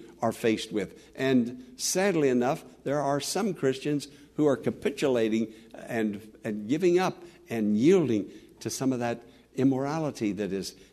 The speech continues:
that is going around and has le-, come in like a flood tide.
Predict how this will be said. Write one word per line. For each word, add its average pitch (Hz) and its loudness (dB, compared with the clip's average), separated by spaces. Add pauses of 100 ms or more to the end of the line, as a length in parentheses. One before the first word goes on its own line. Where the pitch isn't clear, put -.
that 107 -2
is 92 -4
going 120 0
around 110 0 (220)
and 101 -6
has 104 -6
le-, 107 -4
come - -2
in 123 0 (200)
like 117 -8
a 123 -6
flood 127 -4
tide. 78 -4